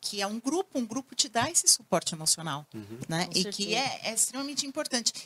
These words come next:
Speaker 1: E, novamente, é o modelar. Você aprende isso, você passa isso pro teu grupo. O nosso grupo sabe fagocitar.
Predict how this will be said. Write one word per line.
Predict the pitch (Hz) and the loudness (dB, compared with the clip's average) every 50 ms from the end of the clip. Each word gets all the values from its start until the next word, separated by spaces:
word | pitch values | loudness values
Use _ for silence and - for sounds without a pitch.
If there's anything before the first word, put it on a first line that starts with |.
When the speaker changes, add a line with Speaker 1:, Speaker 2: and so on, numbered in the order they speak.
| - - | -2 0
Speaker 1:
E, | 247 | 2
novamente, | 240 262 302 302 - 269 240 247 294 330 311 - - 262 | 4 4 4 4 2 4 4 4 4 4 4 4 4 2
é | |
o | 233 | 2
modelar. | 233 240 254 233 254 262 247 208 165 147 - - - - _ _ - - - - - | 2 0 2 2 2 0 2 2 2 2 2 -4 -12 -12 _ _ -20 -20 -20 -8 2
Você | 226 220 - 311 | 4 6 6 6
aprende | 294 - - 226 233 214 196 - 185 202 226 247 | 2 0 0 0 2 2 2 2 0 0 0 4
isso, | 240 233 - - | 6 6 4 4
você | 214 233 240 - 277 | 2 2 2 2 2
passa | - - 233 233 226 - 233 | 4 2 2 2 4 0 2
isso | 202 196 - - | 2 0 0 0
pro | - - 185 | -4 -12 -14
teu | 185 - 190 175 | -10 -10 -10 -8
grupo. | 175 - 165 156 - - 170 - - | -8 -10 -12 -12 -10 -12 -12 -10 -8
O | - 196 | -6 -6
nosso | 196 196 196 - 214 | -2 0 0 0 0
grupo | 180 180 214 - - - | -2 -8 -10 -2 0 2
sabe | - 202 214 220 226 240 | 2 2 0 -2 -2 -6
fagocitar. | 233 - 262 247 269 294 - - - _ - 285 196 185 185 | -6 -8 -8 -8 0 2 2 2 2 _ 2 2 2 2 0